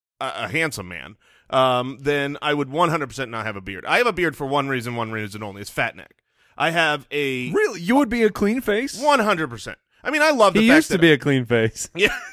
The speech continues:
Speaker 1: yeah. Remember when I did
Speaker 2: When you
Speaker 1: wait?
Speaker 2: were a handsome man.
Speaker 1: Exactly.
Speaker 3: When he had
Speaker 1: Yes.
Speaker 3: the jawline of Willem Dafoe.
Speaker 1: No, I, I absolutely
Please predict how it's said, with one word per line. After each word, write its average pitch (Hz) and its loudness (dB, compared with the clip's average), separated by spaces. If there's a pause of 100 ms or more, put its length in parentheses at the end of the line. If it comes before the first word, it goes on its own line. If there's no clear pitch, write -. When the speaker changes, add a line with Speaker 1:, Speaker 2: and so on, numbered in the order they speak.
Speaker 1:
yeah. 233 6
Remember 254 6 (100)
when 226 4
I 214 6
did 185 0
Speaker 2:
When 202 6
you 220 6
Speaker 1:
wait? 214 10 (100)
Speaker 2:
were 214 6
a 208 6
handsome 254 2
man. 302 0 (140)
Speaker 1:
Exactly. 233 0
Speaker 3:
When 185 2
he 196 4
had 196 4
Speaker 1:
Yes. 127 2
Speaker 3:
the 156 4
jawline 185 6
of 151 0
Willem 180 2
Dafoe. 160 2
Speaker 1:
No, 269 2
I, 269 2 (140)
I 220 2
absolutely 170 0